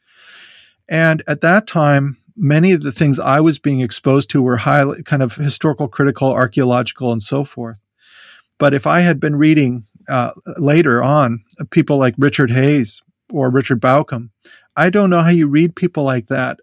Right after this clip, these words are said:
and understand them without seeing Barth in the background, certainly of Hays, of intertextuality and the way he reads. And,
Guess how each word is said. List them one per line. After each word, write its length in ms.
and 220
understand 640
them 280
without 420
seeing 320
Barth 320
in 120
the 40
background, 500
certainly 340
of 80
Hays, 500
of 180
intertextuality 1120
and 80
the 80
way 200
he 100
reads. 540
And, 300